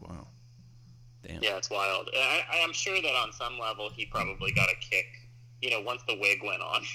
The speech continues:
Speaker 2: <laughs> I'm, I'm sure he got a kick about
Speaker 1: Yeah, I was
Speaker 2: it.
Speaker 1: curious about the wig. I
Speaker 2: Too.
Speaker 1: was like, "Wow, that, that looks exactly like his hair used to look."
Speaker 2: It was a wild, wildly expensive hairpiece.
Speaker 1: <laughs> Really?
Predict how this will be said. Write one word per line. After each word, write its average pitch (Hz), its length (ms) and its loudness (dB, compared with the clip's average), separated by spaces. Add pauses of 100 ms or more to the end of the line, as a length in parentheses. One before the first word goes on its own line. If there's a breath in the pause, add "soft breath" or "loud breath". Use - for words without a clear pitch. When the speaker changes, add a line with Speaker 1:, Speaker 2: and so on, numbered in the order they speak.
(120)
Speaker 2:
<laughs> - 220 -6
I'm, 147 140 4 (160)
I'm 151 100 0
sure 160 160 2
he 139 120 4
got 123 180 8
a 107 40 8
kick - 240 0
about - 220 8
Speaker 1:
Yeah, 247 180 12
I 233 60 12
was 208 160 12
Speaker 2:
it. - 60 4
Speaker 1:
curious 240 320 12
about 165 180 10
the 151 80 8
wig. 156 320 12
I 135 60 12
Speaker 2:
Too. 135 40 12
Speaker 1:
was 131 140 10
like, 120 220 8
"Wow, 123 320 12
that, 107 320 4
that 110 200 2
looks 160 200 4
exactly 98 440 2
like 104 160 2
his 117 140 -4
hair 165 220 2
used 95 320 4
to - 80 -4
look." 87 200 -6
Speaker 2:
It 120 140 2
was 110 100 6
a 113 240 2
wild, 110 400 6 (140)
wildly 104 480 2
expensive - 480 -10
hairpiece. - 1500 8
Speaker 1:
<laughs> - 0 -
Really? 170 400 12